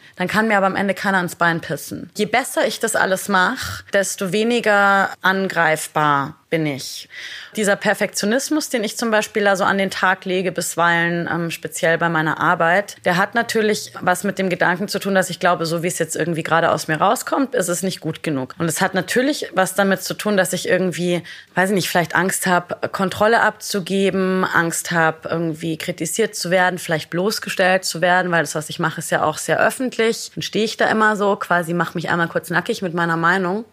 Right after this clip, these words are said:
Und das ist ein Muster, das hat sich zum Beispiel auch bei mir im Yoga dann irgendwie immer wieder gezeigt. Ich dachte zum Beispiel auch am Anfang, ich muss die perfekten Yoga-Klassen unterrichten. Und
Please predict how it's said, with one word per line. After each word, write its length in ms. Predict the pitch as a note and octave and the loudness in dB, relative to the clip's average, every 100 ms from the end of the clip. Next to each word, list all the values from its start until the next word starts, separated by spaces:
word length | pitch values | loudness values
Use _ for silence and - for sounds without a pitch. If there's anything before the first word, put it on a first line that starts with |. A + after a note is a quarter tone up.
| _ | _
Und 220 | - G#3+ G#3+ | -4 0 2
das 220 | A#3+ - | 0 -2
ist 120 | C4 | -2
ein 80 | A#3 | 0
Muster, 300 | A3 A#3+ A#3 | 0 0 0
das 180 | G3+ - | 0 0
hat 160 | A3 | -2
sich 240 | - G#3+ - | -2 -4 -4
zum 140 | G3+ | 0
Beispiel 400 | G3 F#3+ - G3+ | 2 2 0 -2
auch 640 | C#3+ - C4+ C4 G#3 - | 0 0 2 0 -2 -4
bei 180 | G#3 G#3 | 0 0
mir 560 | A3 A3 A3+ A3+ A3+ - - | 0 -2 0 0 0 -2 -6
im 300 | B3+ G#3 G#3 | -4 -2 -2
Yoga 1000 | F#3+ - G3+ A3+ G#3+ G#3 G#3 G#3 G#3 G3+ - - - - | -4 -4 -4 0 2 4 4 4 4 0 -4 -20 -20 -2
dann 180 | G3 G#3 | 0 2
irgendwie 300 | G#3+ G3 G#3+ | 0 -2 -2
immer 240 | A3 G#3+ | 0 0
wieder 180 | G#3+ G#3 | 0 0
gezeigt. 640 | A3 - F4 C#4+ G3 - | -2 -4 0 0 0 -8
Ich 80 | - | -4
dachte 320 | G#3 G#3 A3 | -2 -2 -4
zum 140 | A3 G#3 | -2 0
Beispiel 260 | G#3 - | 0 0
auch 100 | D#3 | 0
am 120 | G#3 | 2
Anfang, 400 | F3+ G#3 - G#3 | 2 2 2 0
ich 160 | G#3 G3 | 0 -2
muss 400 | G#3 G3+ - - | -2 -2 -6 -6
die 60 | G3+ | -6
perfekten 540 | G#3 G#3+ G#3 A3+ - | -2 0 0 -2 -2
Yoga-Klassen 640 | A3+ B3+ C#4+ - E3+ D#3+ F3 | 0 2 2 0 -2 -2 -4
unterrichten. 800 | - D3+ D3+ - - - - F#3+ | -6 -4 -4 -4 -6 -8 -8 -8
Und 460 | - F3+ F3+ F3 | -6 -4 -4 -6